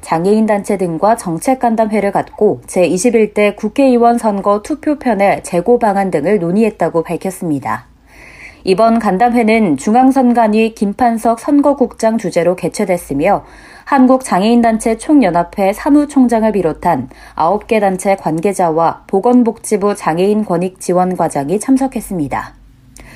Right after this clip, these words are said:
참석자들은 사전 투표 체험을 통해 투표소에서 실제 어떻게 투표 절차가 진행되는지 확인하는 시간을 가진 뒤 이어진 토론에서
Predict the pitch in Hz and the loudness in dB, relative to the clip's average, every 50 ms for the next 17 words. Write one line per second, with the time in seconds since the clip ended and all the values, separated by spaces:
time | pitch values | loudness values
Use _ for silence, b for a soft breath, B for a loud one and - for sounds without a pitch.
0 | B B B B B B B B B - - 269 277 302 - - 285 254 254 254 | B B B B B B B B B 0 2 2 2 2 2 2 0 2 2 2
1 | 254 262 254 233 170 131 - - 302 302 320 311 311 294 - 277 - - 277 277 | 4 4 4 2 2 0 -2 -2 -2 2 4 4 4 4 2 0 0 0 0 0
2 | 269 - 285 269 262 247 247 240 226 202 196 190 196 196 196 - - 269 - 285 | 2 2 2 2 4 2 2 0 0 -2 0 0 2 0 0 -2 -6 -4 -2 0
3 | 277 254 262 240 214 208 - 220 214 220 233 - - 302 285 262 143 - 262 254 | 0 2 2 2 2 0 0 0 0 0 -2 -2 -2 -2 -2 0 0 2 2 2
4 | - - 160 160 - 226 214 208 - - 208 214 226 - 294 269 - - 294 269 | 2 0 -2 -2 -2 -4 -4 -4 -2 -4 -4 -4 -2 -4 -6 -4 -2 -2 0 0
5 | 262 220 208 202 - 190 165 - 208 208 - - 214 233 247 247 233 226 214 202 | 0 0 -2 -2 -2 -4 -2 -2 -2 -2 0 0 2 2 4 2 2 2 2 0
6 | 202 196 180 - 208 226 220 - 269 285 285 262 240 226 226 226 - - 196 202 | 0 -2 -2 -2 -2 -2 -2 -2 -2 0 2 2 2 2 0 -2 -4 -4 -2 -2
7 | 185 185 185 170 147 143 139 - 147 139 131 131 202 196 160 - B B B B | -2 -2 -2 -2 -2 -4 -2 -4 -4 -4 -2 -2 -2 -2 -4 -6 B B B B
8 | B B B B 190 208 220 226 220 - 247 240 262 - 302 294 294 285 247 196 | B B B B 0 2 2 2 2 2 2 2 2 2 2 4 4 4 4 2
9 | 185 - 190 160 131 - | 2 0 -2 -2 -4 -6